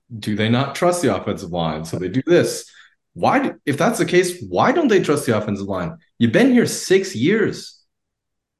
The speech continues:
What, like, I just keep going back to that. There's so many things that I can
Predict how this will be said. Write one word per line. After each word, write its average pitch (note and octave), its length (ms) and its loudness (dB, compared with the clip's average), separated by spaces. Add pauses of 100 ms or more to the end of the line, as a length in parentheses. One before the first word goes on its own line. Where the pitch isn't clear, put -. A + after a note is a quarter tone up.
What, D3+ 320 0 (300)
like, D3+ 240 0
I E3 100 4
just A#3+ 180 -2
keep A3 140 0
going G3 200 0
back E3+ 180 2
to B2+ 60 -6
that. E3 340 -2 (380)
There's G#3+ 260 2
so F#3 140 0
many F#3+ 160 2
things D3+ 280 0
that A2 80 0
I A#2 60 2
can A2 360 -4